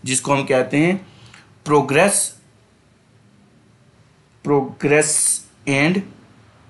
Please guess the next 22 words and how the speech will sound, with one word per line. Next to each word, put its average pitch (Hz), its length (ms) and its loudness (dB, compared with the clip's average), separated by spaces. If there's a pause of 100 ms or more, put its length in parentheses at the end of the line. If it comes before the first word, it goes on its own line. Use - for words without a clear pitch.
(140)
poverty, 123 460 0 (400)
ये 143 180 0
भी 151 140 0
economics 139 400 -2
के 156 60 -2
ऊपर 139 200 -2
एक 135 120 -2
important 127 460 -2
book 131 180 -8
है, 131 60 2
आ 120 140 4
सकती - 300 -4
है 127 60 2
examination 127 560 -2
में। 156 180 0 (400)
तो 143 100 2
इनको 135 260 0
लिखा 135 240 -2
हुआ 143 220 4
है 143 160 -4
Henry, 135 440 0 (1160)
Henry 147 560 0